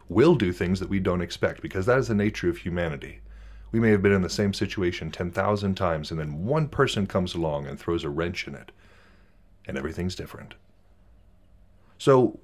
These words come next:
we're making sure that we take that into account. We have to make sure that we take into account that we have a thinking, potentially bold, courageous, and resolute enemy that is not going to let us have time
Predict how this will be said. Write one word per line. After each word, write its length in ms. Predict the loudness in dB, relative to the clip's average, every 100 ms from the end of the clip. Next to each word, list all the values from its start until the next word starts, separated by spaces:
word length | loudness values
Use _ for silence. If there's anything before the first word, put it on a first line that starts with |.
| 0
we're 220 | 4 6
making 340 | 4 2 0
sure 220 | 0 4
that 100 | 4
we 100 | 2
take 340 | -4 -2 -4 2
that 300 | 2 2 2
into 340 | 2 2 0
account. 540 | -4 -4 -10 -10 -14 -2
We 60 |
have 140 | -2 2
to 80 |
make 200 | 2 2
sure 200 | 2 2
that 80 | 2
we 100 | 2
take 260 | -2 -2 0
into 220 | -2 0
account 400 | -2 -2 -4 -6 -12 -20 -20 -6
that 200 | -6 -4
we 180 | -4 -2
have 140 | -4
a 60 | -4
thinking, 680 | -4 -2 -2 0 0 -2 -8 -20 -20 _ -20
potentially 460 | -12 -2 -2 0 -2
bold, 440 | 4 6 8 4
courageous, 580 | 2 2 2 2 -2 -2
and 320 | -6 -6 -4
resolute 560 | 0 2 2 0 0 -2 -14 -20 -20 -2
enemy 460 | 2 4 2 -2
that 260 | -6 -4 -2
is 140 | 2
not 280 | 4 4 4
going 180 | 2 2
to 80 | 2
let 180 | 2 0
us 120 | -2
have 200 | -8 -6
time 480 | 0 0 0 -4